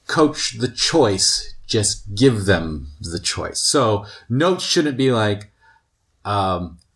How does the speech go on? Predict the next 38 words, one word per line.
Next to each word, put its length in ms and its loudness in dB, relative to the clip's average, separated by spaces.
"No 200 2
one 120 2
saw 200 2
me 100 0
eating 300 2
that 140 4
ice 200 2
cream 320 0
cone." 680 -4
Notes 500 2
should 320 -4
be 180 0
like, 360 0
"Everyone 340 4
pay 180 4
attention 460 0
to 120 -4
their 140 2
miming. 540 0
Some 260 0
things 320 2
weren't 240 0
clear." 500 0
For 320 4
example, 680 2
the 180 4
ice 220 4
cream 300 -2
cone. 320 -14
Like, 220 -2
specific 520 2
should 140 0
be 80 0
used 160 0
as 60 -4
examples 680 0
because, 220 2
again, 420 4